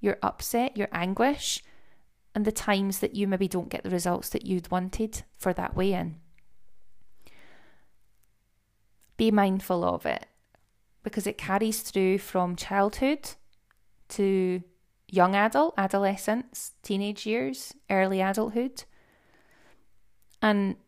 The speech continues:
again, I think that as that adult influencer in that child's life, regardless of if they're a baby right now or you're dealing with teenagers,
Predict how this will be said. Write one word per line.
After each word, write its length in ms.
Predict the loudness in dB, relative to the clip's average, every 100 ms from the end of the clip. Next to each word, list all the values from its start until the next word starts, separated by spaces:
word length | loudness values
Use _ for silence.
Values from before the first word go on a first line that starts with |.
| _ 0
again, 480 | 2 6 8 8 6
I 60 |
think 340 | 4 2 0 -2
that 240 | -6 -6 _ _ _ _ _ _ _ _ _ _ _ _ _ _ _ -20 -20 -6 2
as 180 | 4
that 180 | 6 4
adult 320 | 4 2 2 0
influencer 760 | -2 0 0 0 0 -4 -4
in 180 | -2 -2
that 200 | -2 -4
child's 500 | -4 0 0 0 0
life, 340 | 0 0 0
regardless 580 | -4 4 6 6 2 -2
of 120 | -2
if 160 | -2 0
they're 380 | 2 4 4 2
a 120 | -2 0
baby 460 | 2 4 4 4
right 220 | 2 0
now 360 | 0 2 4 2 -2 -20 -20 _ _ -20 -20 _ _ _ 4
or 300 | 8 8 8
you're 260 | 4 2
dealing 320 | 2 2 2 2
with 160 | 0
teenagers, 920 | 0 2 2 2 2 4 4 2 -4